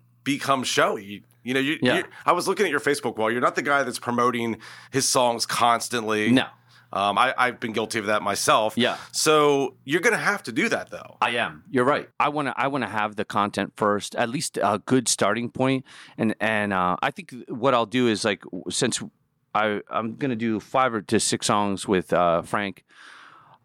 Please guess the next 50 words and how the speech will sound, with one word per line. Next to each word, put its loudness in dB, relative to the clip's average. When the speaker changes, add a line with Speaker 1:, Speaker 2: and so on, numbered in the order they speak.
Speaker 2:
I'll 4
release -4
one 0
at 2
a 2
time. -2
And 0
then 0
I 0
al-, 2
would 2
also 2
like 2
to -6
do 2
these, 0
like, -2
really 4
humble 0
videos. 4
I, 4
I, 0
I 0
enjoy 4
some 2
of 2
these 2
artists, 2
these -4
indie 0
country 0
artists 0
that 0
literally 4
they 2
just -2
record 0
themselves 0
live, 2
like, 0
kinda -4
like -2
what -2
I 0
just 0
did 2
now, -2
Speaker 1:
Yeah. -4
Speaker 2:
and 0
just 0